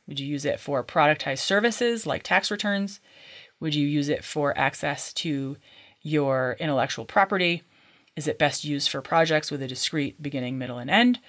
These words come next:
Or is it best with all of, all the above? And the answer, of course, is value pricing, as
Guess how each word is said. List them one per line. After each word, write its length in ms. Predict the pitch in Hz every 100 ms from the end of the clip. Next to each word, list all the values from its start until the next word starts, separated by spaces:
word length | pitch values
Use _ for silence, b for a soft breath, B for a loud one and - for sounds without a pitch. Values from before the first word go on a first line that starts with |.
| B B _
Or 240 | - 180 175
is 120 | 160
it 120 | 151
best 320 | 160 147 -
with 220 | 147 135 - -
all 220 | 139 135
of, 160 | 135 127 -
all 160 | 143 139
the 120 | 139
above? 340 | 117 - - _ _ _ _ _ _ b b b b b b _ _
And 140 | - 131
the 120 | 151
answer, 320 | 220 226 214
of 180 | - 156
course, 500 | - 160 147 - - _ _ -
is 440 | 156 143 139 139
value 380 | - 170 160 156
pricing, 560 | 160 156 156 147 143 139 b b b b b b b _
as 260 | 175 147